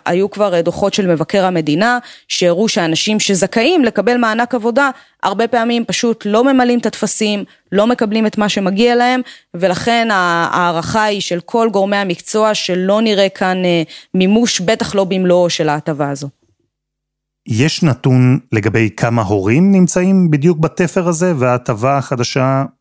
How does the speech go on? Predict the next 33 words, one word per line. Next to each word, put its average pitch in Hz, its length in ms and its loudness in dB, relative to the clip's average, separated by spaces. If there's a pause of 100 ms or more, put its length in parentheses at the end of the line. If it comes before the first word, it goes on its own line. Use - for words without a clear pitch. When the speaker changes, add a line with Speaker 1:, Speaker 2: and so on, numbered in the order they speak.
(120)
Speaker 2:
לא 123 240 0
תהיה 135 180 2
רלוונטית 143 520 0
עבורם? 151 420 -4 (1000)
Speaker 1:
שמונים 247 440 2
ושניים 220 380 0
אחוזים 196 380 0
מההורים 185 580 0 (340)
מגיל 196 320 0
הד-, 175 180 0
לידה 185 500 0
עד 185 160 -4
שלוש 214 380 -2
יקבלו 202 400 0
מענה 202 240 2
בצורה 185 340 -2
כזו 180 300 -2
או 160 60 2
אחרת 180 360 -2
דרך 175 220 -2
התוכנית, 220 480 -2 (320)
בין 214 200 2
אם 208 100 0
על 185 100 0
ידי, 185 380 2
אה, 175 100 2
נקודות 175 420 -2
זיכוי 269 420 0
או 214 180 2
דרך 202 280 0
מס 185 180 -2
הכנסה 180 360 -4
שלילי. 156 360 -4